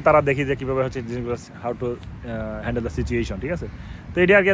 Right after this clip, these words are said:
আপনার হচ্ছে প্রথম দিকে আপনার যেটা, যে কথা বললাম, আপনার যদি রেফারেন্স থাকে, যেটা বললাম, যদি রেফারেন্স থাকে, সেগুলো আপনার হচ্ছে রেফারেন্স আছে, হ্যাঁ? আপনার রিলেভেন্ট বা আপনার যে ইউনিভার্সিটি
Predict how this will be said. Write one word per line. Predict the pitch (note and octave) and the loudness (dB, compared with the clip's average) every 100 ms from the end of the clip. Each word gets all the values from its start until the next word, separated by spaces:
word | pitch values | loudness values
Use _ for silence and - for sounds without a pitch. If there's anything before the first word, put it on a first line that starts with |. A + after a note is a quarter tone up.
| F3+ | 6
আপনার | E3+ F3+ | 6 4
হচ্ছে | F3 F3 | 4 2
প্রথম | E3+ F3 | 2 2
দিকে | F3 F3 | 2 2
আপনার | D#3+ E3 | 2 0
যেটা, | D3+ D3+ | 0 -2
যে | C#3+ | -4
কথা | C#3 C#3 | -2 -2
বললাম, | C#3+ C#3+ | 0 -2
আপনার | C#3+ | -4
যদি | D3 C3+ | -6 -2
রেফারেন্স | C3 D3 F#3 | 0 2 2
থাকে, | F3+ C#3 B2 | 2 0 2
যেটা | A#2 | 0
বললাম, | G#2 A2+ A#2+ | -2 -2 -2
যদি | C3+ | -2
রেফারেন্স | C3 C3+ D3 | -2 -4 -6
থাকে, | D#3+ D#3 | -8 -6
সেগুলো | D#3+ D#3+ D3+ | -4 -4 -2
আপনার | D3 | -2
হচ্ছে | D3 D3 | -2 0
রেফারেন্স | B2 C3+ A#2+ | 2 2 0
আছে, | F#2+ - | -6 -6
হ্যাঁ? | C#3+ - - | -6 -6 -6
আপনার | A#2+ A#2+ | -4 0
রিলেভেন্ট | B2 C3 C3+ B2 | 2 2 2 2
বা | B2 | 2
আপনার | A#2+ B2+ A#2+ B2 | 2 -2 -6 -4
যে | C3 | -4
ইউনিভার্সিটি | C3 B2 B2 | -2 -6 -8